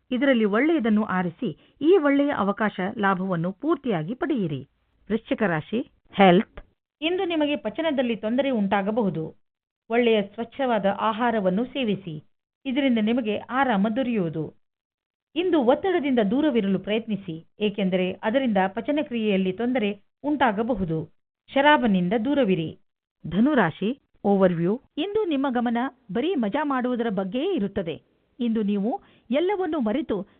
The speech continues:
ಚೆನ್ನಾಗಿ ಕುಣಿಯಿರಿ ಹಾಗೂ ಪಾರ್ಟಿ ಮಾಡಿ. ಅದಕ್ಕೆ ಎಲ್ಲರನ್ನೂ ಕರೆಯಿರಿ. ಇಂದು ನೀವು ಮ-, ಏನನ್ನೇ ಮಾಡಿ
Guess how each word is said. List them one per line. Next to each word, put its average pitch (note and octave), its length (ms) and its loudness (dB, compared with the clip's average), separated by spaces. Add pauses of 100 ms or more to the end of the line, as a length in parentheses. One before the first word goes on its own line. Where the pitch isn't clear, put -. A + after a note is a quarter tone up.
(140)
ಚೆನ್ನಾಗಿ D#4+ 440 -2
ಕುಣಿಯಿರಿ B3 560 -4 (240)
ಹಾಗೂ A#3+ 400 -2
ಪಾರ್ಟಿ E4+ 540 -4
ಮಾಡಿ. F#3+ 380 -4 (420)
ಅದಕ್ಕೆ F#4 340 -2
ಎಲ್ಲರನ್ನೂ F4+ 500 -2
ಕರೆಯಿರಿ. G#3 520 -4 (360)
ಇಂದು A#3+ 160 0
ನೀವು B3+ 300 -2
ಮ-, G#3 180 -2
ಏನನ್ನೇ F4+ 400 -2
ಮಾಡಿ A#3 400 -2